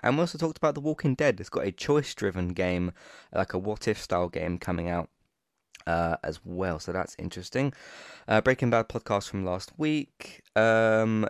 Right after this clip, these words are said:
did a light must-see review for Gran Turismo, the film, uh, based on the game and based on the true story as well. So that was good to do. Um, and yeah, that's what we've been doing recently on entertainment talk dot org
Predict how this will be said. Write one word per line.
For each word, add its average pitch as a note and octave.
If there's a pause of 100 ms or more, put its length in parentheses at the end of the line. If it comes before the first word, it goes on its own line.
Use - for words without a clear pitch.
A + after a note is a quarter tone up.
(100)
did A2
a G2+
light A2+
must-see G#2+
review G#2
for G2+
Gran G2
Turismo, G#2
the F2
film, F2 (260)
uh, F2
based E2+
on F2
the D#2+
game A2+
and A2
based G#2
on F2+ (100)
the E2+
true F#2
story F#2
as F2
well. F#2+ (340)
So -
that F#2
was F#3+
good -
to -
do. C#3+ (580)
Um, A#2 (1300)
and D3+
yeah, A2
that's A#2+
what C3+
we've A#2+
been B2
doing A2+
recently G#2
on C#3
entertainment G2+
talk F#2+
dot F#2
org F2+